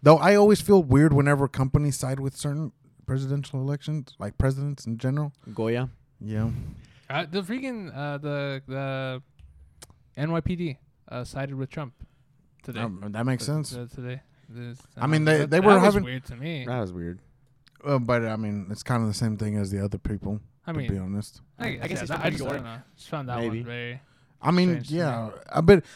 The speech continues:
Speaker 1: let's be also be honest about cops, man. That's a tough job.
Speaker 2: They're shitty too.
Speaker 1: That's
Speaker 2: It's a shitty job. I would not want it.
Speaker 1: I wouldn't want it either, but I'm just saying it's a tough job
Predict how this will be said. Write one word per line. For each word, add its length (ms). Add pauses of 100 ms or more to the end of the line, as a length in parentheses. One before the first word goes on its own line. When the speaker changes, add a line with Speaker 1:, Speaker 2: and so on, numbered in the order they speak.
(120)
Speaker 1:
let's 120
be 140
also 200
be 140
honest 260
about 280
cops, 340
man. 280 (560)
That's 160
a 40
tough 220
job. 360 (720)
Speaker 2:
They're 80
shitty 320
too. 120
Speaker 1:
That's 260
Speaker 2:
It's 460
a 20
shitty 280
job. 260 (180)
I 120
would 160
not 160
want 180
it. 100 (260)
Speaker 1:
I 120
wouldn't 260
want 180
it 60
either, 160
but 180
I'm 160
just 200
saying 220
it's 140
a 60
tough 300
job 400